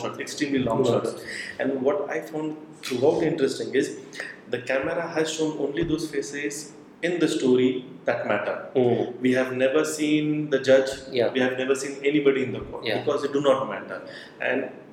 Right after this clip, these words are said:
Speaker 1: that is wonderful part of storytelling.
Speaker 2: Yeah.
Speaker 1: Uh, what we could say that the rest of the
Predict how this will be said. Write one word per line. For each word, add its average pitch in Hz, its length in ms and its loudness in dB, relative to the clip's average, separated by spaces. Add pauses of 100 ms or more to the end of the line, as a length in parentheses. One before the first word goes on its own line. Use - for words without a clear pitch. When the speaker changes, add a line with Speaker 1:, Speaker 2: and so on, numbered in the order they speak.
(120)
Speaker 1:
that 143 260 4
is 156 80 2 (120)
wonderful 135 360 0
part 117 180 2
of 117 120 -4
storytelling. 110 520 2
Speaker 2:
Yeah. - 420 -8
Speaker 1:
Uh, 113 520 4 (140)
what 131 160 0
we 135 100 -10
could 147 220 -2
say 143 160 -2
that 143 320 0
the 123 60 2 (100)
rest 135 240 0
of 135 100 -2
the 135 80 4